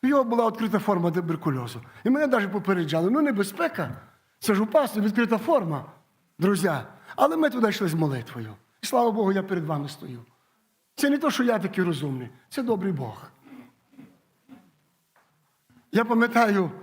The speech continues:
одного разу у нас теж була небезпека. Ми їхали з одного собрання, мені ніколи не приходилось попадати в аварію, але я так попав в аварію, що кувиркалася наша машина,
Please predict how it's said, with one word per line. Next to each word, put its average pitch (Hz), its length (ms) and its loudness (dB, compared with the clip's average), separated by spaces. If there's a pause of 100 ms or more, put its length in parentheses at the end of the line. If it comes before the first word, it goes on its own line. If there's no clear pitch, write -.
(320)
одного 226 320 2
разу 220 200 2
у - 20 2
нас 214 140 2
теж 220 180 0
була 190 240 2
небезпека. 175 540 -2
Ми 233 140 2
їхали 202 320 2
з 196 80 -6
одного 185 240 0
собрання, 233 560 0 (280)
мені 226 260 2
ніколи 247 320 0
не 220 100 2
приходилось 214 360 0
попадати 208 480 0
в 202 60 2
аварію, 240 500 2 (380)
але 202 200 4
я 254 120 4
так 254 200 0
попав 247 320 2
в 233 60 2
аварію, 233 320 2
що 220 240 0 (280)
кувиркалася 240 680 0
наша 233 260 2
машина, 240 460 2